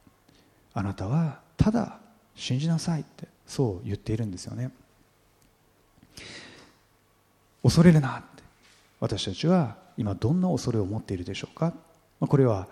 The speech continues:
私たちそれぞれに語られていることですから、皆さんそれぞれの恐れがあるかもしれない。どうでしょうか。でも、「恐れるな」っていう。そして、「ただ信じなさい。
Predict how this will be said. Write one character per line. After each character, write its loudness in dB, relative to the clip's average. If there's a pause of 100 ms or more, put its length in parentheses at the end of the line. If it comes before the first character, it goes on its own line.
(160)
私 -2
た -8
ち -12
そ -6
れ -2
ぞ -2
れ -2
に 0
語 -8 (120)
ら -2
れ -2
て -8
い -8
る -10
こ -12
と -16
で -12
す -18
か -10
ら、 0 (220)
皆 -2
さ -6
ん -8
そ -6
れ -2
ぞ 2
れ 2
の 0
恐 -4
れ 0
が -10 (240)
あ -4
る 2
か -4
も -4
し -6
れ -10
な -16
い。 -20 (360)
ど -6
う -6
で -12
し -10
ょ -6
う -6
か。 -18 (1300)
で 10
も、 6
「恐 2
れ 6
る 2
な」 -2
っ -16 (120)
て -6
い -6
う。 -10 (440)
そ -10
し -10
て、 2 (600)
「た 4
だ -4
信 -4
じ -6
な -2
さ -6
い。 -14